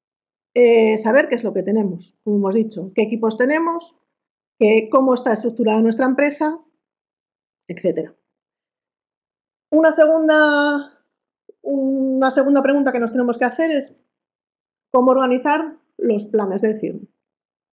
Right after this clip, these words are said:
cómo organizamos la planificación de mantenimiento,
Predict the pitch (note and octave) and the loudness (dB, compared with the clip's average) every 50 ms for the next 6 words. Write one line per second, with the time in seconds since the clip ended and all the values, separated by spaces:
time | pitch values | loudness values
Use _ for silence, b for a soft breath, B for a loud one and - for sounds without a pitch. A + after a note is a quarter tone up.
0 | _ _ _ - C4 C4 C4+ C4+ C#4 C#4 C4 A#3 A3 G#3 G#3+ A3+ A#3 B3 B3+ C4 | _ _ _ -4 -2 0 0 0 0 0 0 0 -2 -2 -4 -4 -4 -2 -4 -4
1 | B3+ - _ _ _ _ _ _ _ _ _ _ _ _ _ B3+ A#3 A3+ A#3 A#3+ | -6 -10 _ _ _ _ _ _ _ _ _ _ _ _ _ 2 2 2 2 0
2 | A#3+ A3+ A3+ A#3 A3 A3+ G#3 G3+ G#3 C4+ C4+ C#4+ C#4+ B3 A3+ A3 F#3+ F3+ G3 F#3 | -2 -2 -2 -2 -2 -2 -2 -2 0 0 0 0 0 -2 -2 -4 -4 -4 -6 -6
3 | F#3 F#3 F3+ F3+ F3 F3 E3+ E3+ | -4 -4 -4 -4 -6 -8 -10 -12